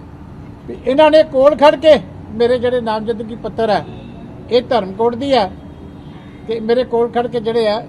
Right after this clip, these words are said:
ਇਹਨਾਂ ਦੇ ਜਿਹੜੇ ਇਹ ਕਰਾਏ। ਆਹ ਮਮਦੋਟ ਦੀਆਂ ਤਸਵੀਰਾਂ ਨੇ ਕਿ ਕਿਸ ਤਰ੍ਹਾਂ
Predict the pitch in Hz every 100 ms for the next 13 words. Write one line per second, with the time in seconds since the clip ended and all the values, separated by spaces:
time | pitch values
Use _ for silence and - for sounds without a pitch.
0 | - 214 220 202 175 - - 160 202 185
1 | 208 - - 208 185 151 - - - -
2 | - - - - - - - - - -
3 | - - - - - - - - - -
4 | - - 226 277 277 254 226 233 233 285
5 | 302 226 - - 254 269 247 277 285 269
6 | - - - - - - - - - -
7 | - - 247 269 240 277 277 269